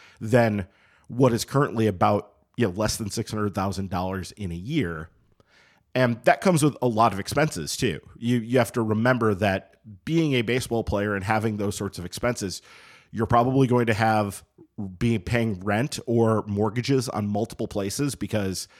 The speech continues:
you have to split your time between, you know, some warm weather place in the off season and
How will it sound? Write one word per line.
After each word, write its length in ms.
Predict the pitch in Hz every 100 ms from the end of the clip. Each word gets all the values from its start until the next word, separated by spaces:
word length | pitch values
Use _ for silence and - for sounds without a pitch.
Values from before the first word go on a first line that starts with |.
| -
you 100 | 117
have 100 | 123
to 80 | 117
split 280 | - 123 117
your 100 | 113
time 280 | - 107 113
between, 500 | 107 110 107 101 95 _ _ _ -
you 100 | 107
know, 120 | 90
some 360 | - 123 113 - -
warm 360 | 110 131 131
weather 260 | 120 117 117
place 340 | - 113 101
in 80 | 98
the 100 | 98
off 260 | - 147 -
season 560 | 120 117 110 104 123 - _ _ _ -
and 540 | 127 120 113 107 107